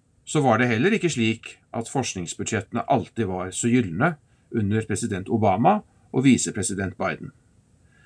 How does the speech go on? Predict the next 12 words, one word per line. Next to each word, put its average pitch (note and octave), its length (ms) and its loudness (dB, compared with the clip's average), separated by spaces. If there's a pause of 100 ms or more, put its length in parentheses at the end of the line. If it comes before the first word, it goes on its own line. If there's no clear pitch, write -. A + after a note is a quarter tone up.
(280)
I D3 120 10
Obama D#3+ 480 8
og D3+ 80 -4
Bidens A#2 360 0
periode D3 520 -4 (160)
sank A2 380 -6
de C#3+ 100 -8
føderale C3 540 -4
F - 100 -12
O A2+ 80 -2
U-budsjettenes A2 720 -8
andel B2+ 400 -2